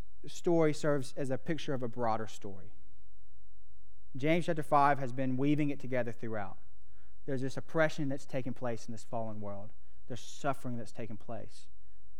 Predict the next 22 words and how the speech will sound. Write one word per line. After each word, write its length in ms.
But 100
be 100
patient 580
because 280
the 80
Lord's 380
gonna 160
return. 480
The 60
day 220
of 80
the 60
Lord 220
is 60
gonna 160
turn, 320
and 120
he's 160
gonna 180
judge 480
the 80
wicked 420